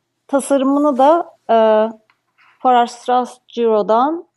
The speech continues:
Andrew yaptı. Ve, e, yani kapak, hani zannedersin ki çizer istediği çizimi koyabiliyor kapağa.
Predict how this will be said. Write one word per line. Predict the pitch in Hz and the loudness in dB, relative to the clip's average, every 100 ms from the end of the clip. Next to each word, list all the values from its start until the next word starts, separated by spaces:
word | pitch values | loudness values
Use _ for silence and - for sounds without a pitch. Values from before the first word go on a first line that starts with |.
| _ 226 | _ -4
Andrew | 226 220 196 190 170 | -2 -2 -2 -2 0
yaptı. | 160 - - 240 370 - _ _ _ _ _ _ _ _ _ _ _ _ _ _ _ _ _ _ - | -4 -4 -2 0 0 -8 _ _ _ _ _ _ _ _ _ _ _ _ _ _ _ _ _ _ -12
Ve, | 208 247 277 302 302 _ 220 | -2 2 4 2 -2 _ -2
e, | 214 208 208 202 202 202 _ _ _ _ _ | 0 2 2 2 -2 -4 _ _ _ _ _
yani | 269 294 302 302 | 2 4 2 -2
kapak, | 311 311 381 - - _ _ _ _ _ _ _ _ _ _ _ _ - _ _ - - | -4 0 -2 -2 -20 _ _ _ _ _ _ _ _ _ _ _ _ -20 _ _ -20 -6
hani | 262 262 262 - - _ _ _ _ 277 | -4 -2 -4 -8 -20 _ _ _ _ 0
zannedersin | 262 269 262 285 285 311 302 | 0 0 2 2 2 -4 -6
ki | - 269 269 - _ _ | -6 -6 -4 -8 _ _
çizer | - 254 233 269 | -8 -2 0 0
istediği | 262 - 220 269 262 - _ | -2 -6 -6 -4 -6 -12 _
çizimi | - 240 240 254 | -10 -8 -4 -4
koyabiliyor | 254 240 240 254 254 247 240 | 0 2 2 0 0 0 -2
kapağa. | 202 202 226 320 | -6 0 0 0